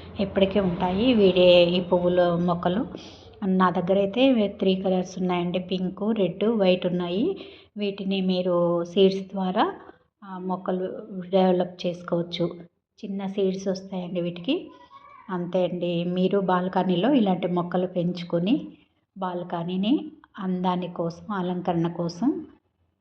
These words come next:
ఇలా ఇంట్రెస్ట్ ఉన్న వాళ్ళు పెంచుకుంటారని చూపిస్తున్నాను. మొక్కల గురించి మనము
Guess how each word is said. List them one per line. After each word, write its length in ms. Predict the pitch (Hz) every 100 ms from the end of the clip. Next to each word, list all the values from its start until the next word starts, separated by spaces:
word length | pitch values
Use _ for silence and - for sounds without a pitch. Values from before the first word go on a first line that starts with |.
| _ -
ఇలా 280 | 196 254 - - _ _ _ _ _ _ _ _ _ 196
ఇంట్రెస్ట్ 440 | 190 185 - -
ఉన్న 180 | 180 180
వాళ్ళు 260 | 175 175
పెంచుకుంటారని 1080 | 208 196 175 - - 175 180 175 175 175 233
చూపిస్తున్నాను. 1000 | - 185 175 170 - - 185 170 170 175 - - _ _ _
మొక్కల 440 | 202 190 190 190 190
గురించి 440 | 190 180 - 226
మనము 500 | 233 190 190 285 -